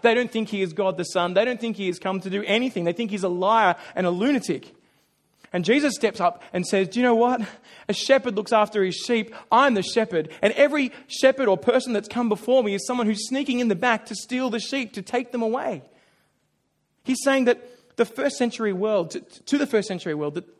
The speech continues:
their leaders are the ones that are thieves and robbers. He's calling the Jewish leaders thief and robber, unfit shepherds with no uncertain terms.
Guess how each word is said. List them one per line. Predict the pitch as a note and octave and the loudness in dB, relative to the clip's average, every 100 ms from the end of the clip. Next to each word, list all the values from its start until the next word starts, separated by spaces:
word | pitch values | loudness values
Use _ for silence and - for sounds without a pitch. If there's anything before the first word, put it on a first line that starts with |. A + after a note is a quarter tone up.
| _ - | _ -20
their | - D#3+ D#3+ G#3+ | -18 -6 0 2
leaders | G#3 C4+ C#4+ D#3+ A#2 - - _ _ _ _ _ _ _ _ _ - | 4 4 4 2 -4 -10 -16 _ _ _ _ _ _ _ _ _ -10
are | F#3+ | -6
the | G3 | -4
ones | F#3 A3+ G3+ E3 E3 | -4 -4 -4 -6 -8
that | E3+ | -8
are | E3 | -10
thieves | - - A3 F3+ D3+ D#3+ | -12 -10 -6 -6 -6 -8
and | D#3+ | -8
robbers. | F3+ D3 A#2+ - - - | -8 -8 -12 -18 -16 -4
He's | A3 | -4
calling | - - C4 C4+ B3+ | -2 2 2 4 0
the | G3+ | 0
Jewish | D#3+ A3+ B3+ A#3 | -2 -2 -4 -4
leaders | G#3 G#3 E3 E3 - _ | -2 0 -2 -4 -16 _
thief | - C4 A#3 C#3+ - - _ | -12 -2 -2 -4 -14 -20 _
and | - F#3 F#3+ | -8 0 2
robber, | F#3 B2+ - - - | 0 -2 -10 -2 4
unfit | C#4 C#4+ C#4+ C4+ C4 - | 6 4 0 -2 -4 -4
shepherds | A#3 A3 D#3 B2+ | -2 -2 -4 -4
with | F#3+ F#3 | -6 -2
no | G3+ B3 G#3 | 0 2 2
uncertain | F#3+ - A#3 A3 F#3+ | -2 -2 -2 -2 -2
terms. | - G#3 D#3 A2 - | -4 -4 -4 -8 -18